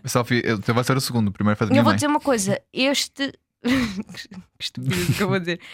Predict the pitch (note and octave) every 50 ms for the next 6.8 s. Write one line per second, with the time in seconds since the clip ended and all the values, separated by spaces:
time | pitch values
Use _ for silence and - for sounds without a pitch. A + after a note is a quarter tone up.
0 | - B3 - A#3 A3+ B3 C4+ A3+ B3 B3+ A#3 A#3 A3 G#3+ G3+ G3 F#3+ G3 - G#3+
1 | G3+ A3 A3+ A3+ A3+ F#3+ F3+ G#3 A#3 A#3 B3 - - - A3 A3+ A3+ - A#3 D4
2 | C#4 - - - - - - - - - - - - - - A4+ A4 - C3 A#2+
3 | A2+ G#2+ - - G2 - C4+ C4 A#3 G#3 G#3+ - - F#2 - - G#2 F#2 F2+ F#2
4 | F#2+ G#2+ G#2 - - _ - G3 G#3 F#3+ - - _ _ _ _ _ - G#3+ -
5 | C4+ C4+ - C#4 B3+ A3+ A#3+ A3+ G#3+ A#3 A3 G3 E3+ - - _ - A3 A#3 A#3+
6 | C4+ C#4 B3 - B3+ - - - A3 G#3+ F#3+ F3+ F3+ F#3 G3+